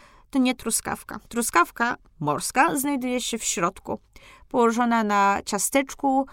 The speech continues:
i otoczona aromatycznymi lodami. Wszystko pokryte rubinową glazurą oraz udekorowane drobniutkimi listkami,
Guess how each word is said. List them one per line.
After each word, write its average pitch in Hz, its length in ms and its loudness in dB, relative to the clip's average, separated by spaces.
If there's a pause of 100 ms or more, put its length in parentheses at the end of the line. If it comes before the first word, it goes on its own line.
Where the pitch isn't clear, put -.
(140)
i 226 140 -4
otoczona 226 880 0
aromatycznymi 214 1080 0
lodami. 185 560 -4 (360)
Wszystko 277 400 -2
pokryte 220 680 -2 (240)
rubinową 220 760 0
glazurą 262 720 0 (260)
oraz 240 220 0
udekorowane 220 640 0
drobniutkimi 220 800 0
listkami, 196 680 -2